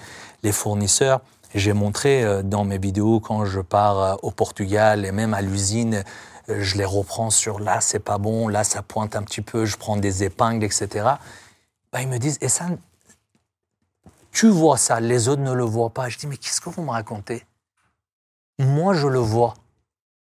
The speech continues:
Et tant que je ne suis pas satisfait de mon produit, je suis sûr que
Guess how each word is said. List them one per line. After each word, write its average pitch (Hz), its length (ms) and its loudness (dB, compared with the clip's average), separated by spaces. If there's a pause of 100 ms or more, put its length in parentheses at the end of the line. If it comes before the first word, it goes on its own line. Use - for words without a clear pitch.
(640)
Et 131 80 0
tant 202 320 0
que - 160 2
je 127 200 4
ne 190 180 6
suis - 200 2
pas 127 200 -2
satisfait 147 760 0 (340)
de 123 40 2
mon 120 240 4
produit, 127 580 0 (1000)
je 120 160 4
suis - 240 2
sûr - 460 2
que 139 280 -2